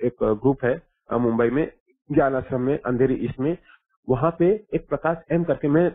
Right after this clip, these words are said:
एनोनिमस से टूट रहा हूँ क्योंकि बहुत, ये बहुत ही महान आत्मा मैं उनको बोलूंगा। और एक, एक, अ, father जो, जो उस church के father थे,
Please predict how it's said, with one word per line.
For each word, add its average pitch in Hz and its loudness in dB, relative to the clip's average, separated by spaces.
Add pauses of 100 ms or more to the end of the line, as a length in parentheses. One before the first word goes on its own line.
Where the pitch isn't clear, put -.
(120)
एनोनिमस 143 0
से 156 -8
टूट 160 -4
रहा 151 -2
हूँ 143 -4
क्योंकि 151 -4
बहुत, 135 -2
ये 143 0 (160)
बहुत 180 -2
ही 196 2
महान 151 0
आत्मा 143 -2
मैं 139 2
उनको 123 -2
बोलूंगा। 120 0
और 165 0
एक, 170 -6 (100)
एक, 180 -2
अ, 135 2
father 139 0
जो, 135 0
जो 160 4
उस 156 -2
church 139 -4
के 160 -6
father 110 -6
थे, 127 -10